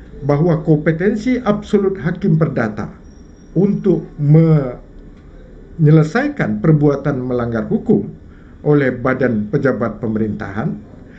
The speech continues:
terhitung tanggal sembilan Agustus dua ribu sembilan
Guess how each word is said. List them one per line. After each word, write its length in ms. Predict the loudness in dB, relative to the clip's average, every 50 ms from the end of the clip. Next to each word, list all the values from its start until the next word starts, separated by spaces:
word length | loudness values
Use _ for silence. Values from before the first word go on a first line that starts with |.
| -20 -20 -20 -20 -8 -4
terhitung 640 | -4 -2 0 0 0 0 2 2 2 2 2 2 2
tanggal 240 | 2 2 2 2 0
sembilan 480 | 0 2 2 2 2 2 0 0 0
Agustus 480 | 0 0 0 -2 -2 0 2 2 2 2
dua 320 | 0 2 2 4 4 4
ribu 160 | 2 2 2
sembilan 340 | 0 0 2 2 2 2 2